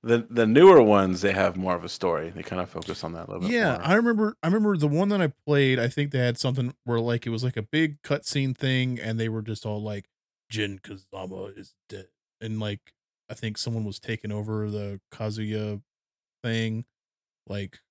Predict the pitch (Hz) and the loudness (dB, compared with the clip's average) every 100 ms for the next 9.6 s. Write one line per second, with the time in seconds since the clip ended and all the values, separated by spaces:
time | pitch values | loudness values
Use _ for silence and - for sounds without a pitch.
0 | - 113 113 104 107 110 107 101 - 110 | -6 -4 -4 -8 -10 -6 -6 -8 -10 -10
1 | 98 - 92 - 104 101 - _ _ _ | -10 -12 -14 -14 -12 -12 -14 _ _ _
2 | _ _ 135 - 147 156 - 170 - 147 | _ _ -14 -6 -2 -2 0 -2 0 -2
3 | _ _ _ - 131 127 127 120 117 113 | _ _ _ -4 -2 0 0 0 0 -2
4 | - 143 135 135 127 127 127 110 101 101 | -2 2 2 2 2 2 0 -2 -6 -8
5 | 104 92 87 - 139 135 120 107 98 _ | -10 -14 -18 -6 -2 -2 -2 -4 -6 _
6 | - - - 95 - - - _ - - | -20 -20 -10 -10 -10 -18 -20 _ -16 -8
7 | 90 120 92 104 104 - - 135 127 117 | -6 -4 -2 -2 -4 -8 -2 0 2 0
8 | 110 107 107 107 107 101 113 110 104 104 | -2 -2 -4 -4 -6 -6 -4 -4 -4 -10
9 | - - 107 101 101 95 | -14 -12 -10 -10 -12 -14